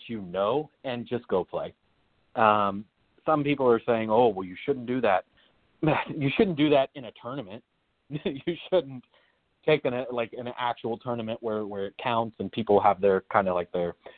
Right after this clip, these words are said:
their pride and whatever on the line, maybe some prizes. You probably don't wanna start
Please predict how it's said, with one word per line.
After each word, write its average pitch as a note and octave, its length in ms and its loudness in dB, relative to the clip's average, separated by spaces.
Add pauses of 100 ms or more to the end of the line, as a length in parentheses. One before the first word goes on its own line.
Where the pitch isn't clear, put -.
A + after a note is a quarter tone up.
(120)
their G2 120 4
pride A2 420 4
and G2 80 -12
whatever G2+ 380 -2
on F#2+ 100 -6
the F2+ 80 -20
line, A2+ 340 -2
maybe G#2 260 -10
some G2 120 -16
prizes. A#2+ 540 2 (480)
You C#3 100 -6
probably D#3 300 2
don't C3 220 -2
wanna B2 260 -12
start A#2+ 180 -10